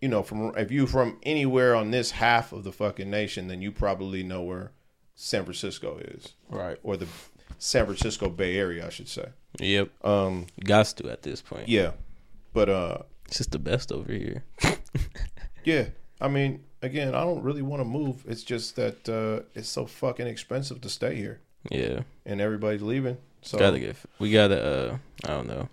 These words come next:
Speaker 1: I, I really thought once, once all these idiots left, it would be easier to find a crib.
Speaker 2: <laughs>
Speaker 1: You know what I'm saying? I was like,
Speaker 2: Yeah.
Speaker 1: "Oh, everybody leaving. Let's find a crib." And then all of a sudden, the cribs went up, and I was like, "What?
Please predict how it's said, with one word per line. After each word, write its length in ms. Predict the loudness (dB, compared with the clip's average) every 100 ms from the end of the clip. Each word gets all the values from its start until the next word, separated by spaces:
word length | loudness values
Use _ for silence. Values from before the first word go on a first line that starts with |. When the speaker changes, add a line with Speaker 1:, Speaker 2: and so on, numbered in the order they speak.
| -2
Speaker 1:
I, 180 | 0 0 -4 -14 -4
I 100 | -2
really 380 | -2 0 0 0
thought 360 | 2 2 2 -2
once, 280 | -6 -6 -2
once 300 | 2 2 0
all 240 | 2 2
these 240 | 4 0 0
idiots 340 | 2 2 4
left, 340 | 4 4 0 _ _
it 40 | 0
would 180 | 0
be 100 | 0
easier 300 | 0 0 0
to 80 | -2
find 240 | 0 0 0
a 40 |
crib. 360 | 0 2 2 -2 -18 _ _ -14
Speaker 2:
<laughs> 80 | -12 -12 -18 -18 -8 4
Speaker 1:
You 80 |
know 80 | 6
what 60 | 6
I'm 60 |
saying? 260 | 6 6 6
I 60 | 6
was 100 | 10
like, 120 | 12
Speaker 2:
Yeah. 100 | 12
Speaker 1:
"Oh, 160 | 12 10
everybody 340 | 8 6 6
leaving. 380 | 4 2 2 0
Let's 160 | -2
find 260 | 0 0 0
a 60 | 2
crib." 260 | 4 6
And 100 | 4
then 60 | 4
all 100 | 4
of 60 | 4
a 40 |
sudden, 260 | 0 0 0
the 60 |
cribs 260 | -2 -2 0
went 220 | -2 -2
up, 320 | -2 -2 -2 -6
and 120 | -4
I 40 |
was 120 | -4
like, 100 | -6 -8
"What? 560 | -4 0 0 -2 -8